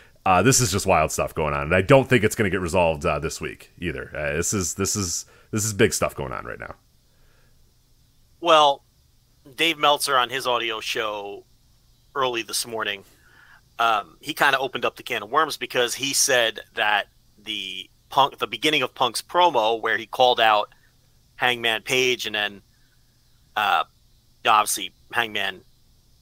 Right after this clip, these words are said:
Speaker 2: didn't come out to the ring, and he said, "That's not cowboy shit, that's coward shit." And then, um, Punk dropped a very weird line.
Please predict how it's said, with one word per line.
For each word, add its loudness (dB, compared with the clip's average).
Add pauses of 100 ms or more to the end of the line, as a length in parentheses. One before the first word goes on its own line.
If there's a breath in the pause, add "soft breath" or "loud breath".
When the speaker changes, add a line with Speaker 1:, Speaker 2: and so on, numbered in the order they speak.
(160)
Speaker 2:
didn't -6
come -8
out 0
to -8
the -18
ring, -4
and -6
he -6
said, -2
"That's -2
not 2
cowboy 2
shit, 0
that's -2
coward 6
shit." 4 (720 soft breath)
And -2
then, 0
um, 0 (180)
Punk 2
dropped 4
a -2
very 4
weird -2
line. 0